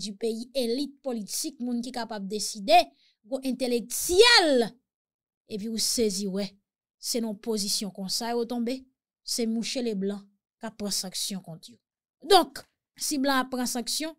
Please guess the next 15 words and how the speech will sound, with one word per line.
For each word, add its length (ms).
li 120
pa 180
ka 100
nan 160
fè 160
eksepsyon. 560
Li 80
pa 160
se 160
pran 160
Youri, 380
li 80
pa 240
se 240
pran 560